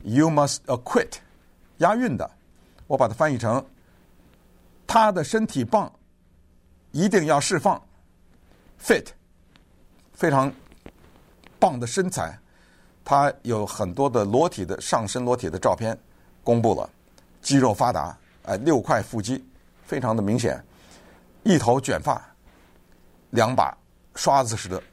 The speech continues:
黑眉毛。这些照片以各种各样的形式，在各种各样的平台上面都被挖出来了。他年轻的时候，他现在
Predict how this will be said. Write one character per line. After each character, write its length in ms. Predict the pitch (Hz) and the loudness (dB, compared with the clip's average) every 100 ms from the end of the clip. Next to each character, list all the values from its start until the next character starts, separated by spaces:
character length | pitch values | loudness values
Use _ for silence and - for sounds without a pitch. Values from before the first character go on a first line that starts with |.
| _ _ _ | _ _ _
黑 200 | - 120 | -6 -2
眉 140 | 104 85 | 0 0
毛。 180 | 95 - - _ _ - - - _ - _ _ | -2 -4 -10 _ _ -20 -20 -20 _ -20 _ _
这 160 | - 135 | -2 0
些 220 | 107 127 | 2 0
照 220 | 127 117 | 2 0
片 260 | 98 127 120 - _ _ _ _ _ | -2 -6 -10 -14 _ _ _ _ _
以 220 | - 107 107 | -10 -6 -2
各 200 | 220 185 | 0 2
种 200 | 131 101 | 0 -4
各 160 | 139 | 0
样 260 | 127 104 92 | 0 0 -4
的 200 | 98 95 | -4 -4
形 240 | - 113 | -4 -6
式， 140 | 127 127 | -4 0
在 120 | 120 | 0
各 280 | 117 214 190 | 0 2 2
种 240 | 135 110 | 2 -2
各 160 | 101 147 | -2 0
样 180 | 147 117 | 0 0
的 100 | 95 | -2
平 260 | - 113 123 | -4 -4 -2
台 180 | 107 | 0
上 140 | 98 95 | -2 -4
面 120 | 85 | -6
都 300 | - 208 208 | 0 2 4
被 200 | 160 143 | 2 0
挖 180 | 107 135 | 2 0
出 140 | 120 | 0
来 160 | 85 76 | -6 -8
了。 60 | 82 | -8
他 160 | 117 | -10
年 220 | 113 107 | -6 -6
轻 300 | 127 135 127 | -6 -6 -6
的 140 | 107 101 | -6 -6
时 120 | - | -4
候， 80 | 101 | -2
他 140 | 135 | -2
现 160 | 123 139 | -2 0
在 160 | 123 | -2